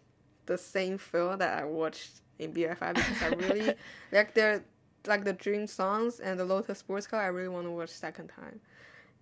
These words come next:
Speaker 1: Mm-hmm.
Speaker 2: I will, I will definitely come and join if it
Speaker 1: Yeah,
Speaker 2: is
Speaker 1: yeah, yeah, yeah,
Speaker 2: okay,
Speaker 1: yeah.
Speaker 2: uh, this
Speaker 1: Yeah.
Speaker 2: year.
Speaker 1: Mm-hmm.
Speaker 2: And
Speaker 1: And it is a, just a very inclusive environment that you got to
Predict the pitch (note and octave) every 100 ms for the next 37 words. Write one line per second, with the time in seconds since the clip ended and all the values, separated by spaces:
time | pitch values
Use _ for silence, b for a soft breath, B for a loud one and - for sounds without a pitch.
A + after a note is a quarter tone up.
0 | _ b b b b b b b - F#3+
1 | F3+ G3+ G#3+ A3 G3+ - A3+ A3 A3+ A3+
2 | A#3 A3+ A3+ A#3 b b - A3 A3 A3
3 | G#3+ G#3 A3 A3+ A3+ G#3+ - - G3 G3+
4 | - G#3+ G3+ G3 G3+ G#3+ G3 F3+ F3+ G3
5 | F3+ F3 G3 G3 F3+ - E3 G#3 B B
6 | - G3 F#3 F#3+ G3 E3+ F3 F3+ - -
7 | - _ _ - - F#3 G3 G3 F#3 G3
8 | G3 B B B B B B B B B
9 | A#3 C4 E4+ E4+ C#4 A3 - - A3+ A3
10 | F3+ F#3 F#3 F3+ - F3+ F3 F3 E3+ D#3
11 | D3+ D3+ E3 E3 D#3+ D#3+ D#3+ E3+ E3+ -
12 | E3 D#3